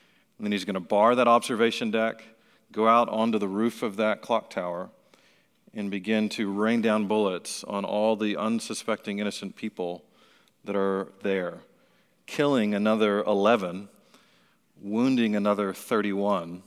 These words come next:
before police and even a, I think it was the, a bookstall worker, three police officers and, like, the bookstall manager are gonna go, go break into that observation de-,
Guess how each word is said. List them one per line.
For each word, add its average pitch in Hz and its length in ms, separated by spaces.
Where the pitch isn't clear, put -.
before 101 880
police 110 600
and 101 140
even 107 240
a, 92 260
I - 60
think 117 100
it 117 80
was 92 220
the, 98 220
a 98 100
bookstall 92 1200
worker, 92 540
three 117 180
police 110 300
officers 98 480
and, 92 120
like, 92 180
the 101 60
bookstall 90 460
manager 85 440
are 98 60
gonna 92 160
go, 98 280
go 104 360
break 104 420
into 104 200
that 98 100
observation 98 640
de-, 92 300